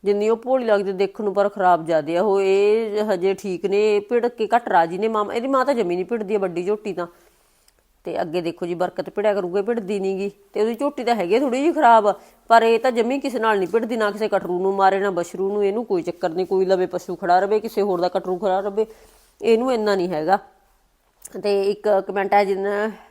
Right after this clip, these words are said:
ਉਹਨਾਂ ਨੇ ਦੋ ਕੱਟੇ ਦਿੱਤੇ ਨੇ ਮੱਝ ਨੇ, ਉਹ ਕਹਿੰਦੇ ਅਸੀਂ ਦੋਨੇ ਇੱਕ ਕੱਟੀ ਨੂੰ ਪਾਉਣੇ ਦਾ ਦੁੱਧ ਨਹੀਂ ਤਾਰਦੀ ਮੱਝ,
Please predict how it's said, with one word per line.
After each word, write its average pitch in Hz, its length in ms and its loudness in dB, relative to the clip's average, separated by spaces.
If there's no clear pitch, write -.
ਉਹਨਾਂ 214 180 0
ਨੇ 247 80 0
ਦੋ 214 160 4
ਕੱਟੇ 208 240 0
ਦਿੱਤੇ 208 240 0
ਨੇ 262 80 0
ਮੱਝ 214 260 0
ਨੇ, 240 80 -2
ਉਹ 247 100 0
ਕਹਿੰਦੇ 247 160 0
ਅਸੀਂ 269 140 -6
ਦੋਨੇ 220 460 0
ਇੱਕ 233 160 -4
ਕੱਟੀ 226 280 -4
ਨੂੰ 220 120 -2
ਪਾਉਣੇ 214 240 2
ਦਾ 220 80 2
ਦੁੱਧ 190 200 -2
ਨਹੀਂ 233 160 -4
ਤਾਰਦੀ 175 400 2
ਮੱਝ, 202 320 0